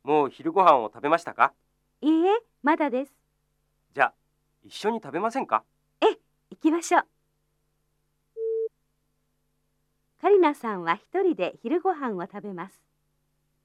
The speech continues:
Speaker 2: 二。ミラーさん、もう東京にレポートを送りましたか？
Speaker 1: はい、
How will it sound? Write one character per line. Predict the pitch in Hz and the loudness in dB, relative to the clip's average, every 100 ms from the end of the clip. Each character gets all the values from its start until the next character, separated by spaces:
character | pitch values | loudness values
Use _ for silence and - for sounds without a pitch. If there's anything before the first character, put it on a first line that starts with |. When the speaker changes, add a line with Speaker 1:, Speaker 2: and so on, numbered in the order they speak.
| _ _ _ _ _ _ _ | _ _ _ _ _ _ _
Speaker 2:
二。 | 220 254 - _ _ _ _ _ _ _ _ _ _ _ _ _ _ | -4 -4 -4 _ _ _ _ _ _ _ _ _ _ _ _ _ _
ミ | 302 | 4
ラ | 403 349 | 4 4
ー | |
さ | - 302 | 2 2
ん、 | 285 _ _ - | 2 _ _ 2
も | 320 | 2
う | 311 | 4
東 | 302 320 | 4 2
京 | 349 339 | 2 4
に | 311 302 | 4 4
レ | 285 | 2
ポ | 370 | 0
ー | 381 | 2
ト | 226 | 0
を | |
送 | 226 277 | -2 0
り | 294 | 0
ま | 320 | 0
し | |
た | - | -4
か？ | 233 196 285 _ _ _ _ | -8 -6 -6 _ _ _ _
Speaker 1:
は | - 151 | 0 0
い、 | - | 0